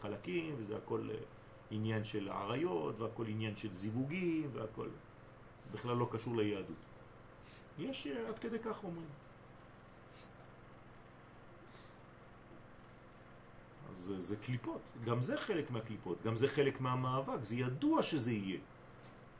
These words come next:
כי זה מפחיד את מי שלא רוצה, מי שמתנגד מבפנים לכל המהלך הגאולי.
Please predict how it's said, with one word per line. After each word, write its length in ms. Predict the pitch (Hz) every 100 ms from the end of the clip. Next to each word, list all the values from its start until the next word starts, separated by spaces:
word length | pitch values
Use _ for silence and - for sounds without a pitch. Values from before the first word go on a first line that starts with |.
| -
כי 60 |
זה 80 | 104
מפחיד 360 | 107 110 - 285 - - - - - - - - - -
את 140 | 135 131
מי 300 | 135 127 139
שלא 1000 | - 127 107 110 110 113 113 117 196 330
רוצה, 240 | - - - - - - - - -
מי 80 | 135
שמתנגד 720 | 165 151 135 139 135 214 208 123 113
מבפנים 680 | 123 127 117 127 208 294 123 - - - - - - - - - - - - - - -
לכל 260 | 110 135
המהלך 500 | 127 117 117 120 -
הגאולי. 420 | 117 110 107 104